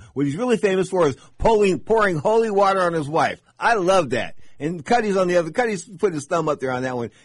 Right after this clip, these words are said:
Yeah, we do. We, we, listen. Everybody's been involved with a couple of, um, if you haven't, you're the luckiest person in the world. But everybody's been involved with, with a couple of persons in their life where they've suspected them of being, mm, something other than human, okay? Bottom line is,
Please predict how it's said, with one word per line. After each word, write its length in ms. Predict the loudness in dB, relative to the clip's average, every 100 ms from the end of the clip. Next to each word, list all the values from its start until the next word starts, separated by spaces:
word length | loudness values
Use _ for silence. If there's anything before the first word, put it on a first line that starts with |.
| -2
Yeah, 140 | 0
we 120 | 2
do. 160 | 2 0
We, 200 | -4 -6
we, 320 | -4 -4 -6
listen. 420 | -4 -4 -4 -10 -14 _ _ _ _ _ _ -2
Everybody's 560 | 0 0 2 2 2 0
been 160 | -2
involved 460 | -2 2 4 4 2
with 100 | -2
a 40 |
couple 380 | -2 -6 -2 0
of, 240 | 0 0 -2
um, 380 | -2 -2 -6
if 160 | -8 -6
you 80 | -6
haven't, 400 | -4 -4 -4 -8
you're 100 | -8
the 60 |
luckiest 420 | -6 -8 -8 -10 -10
person 280 | -14 -12
in 40 | -12
the 60 |
world. 220 | -10 -12 -14 _
But 120 | -2 -2
everybody's 340 | 0 0 0
been 80 | -2
involved 340 | 0 0 0
with, 240 | -2 -6 -8
with 180 | -8
a 40 | -6
couple 320 | -8 -8 -8
of 100 | -8
persons 460 | -8 -8 -6 -8 -8
in 100 | -8
their 140 | -8
life 340 | -6 -6 -6
where 200 | -6 -6
they've 300 | -6 -6 -8
suspected 600 | -12 -14 -14 -8 -8 -6
them 200 | -8 -6
of 220 | -6 -8 -8
being, 400 | -8 -6 -8 -10 -16 -20 _ _ -6
mm, 840 | -4 -2 -2 0 0 0 0 -4
something 400 | -4 -4 -2 -2
other 180 | -2 -4
than 80 | -4
human, 380 | -2 -2 -4
okay? 240 | -8 -6 -6
Bottom 340 | -4 -4 -4
line 180 | -4 -4
is, 160 | -6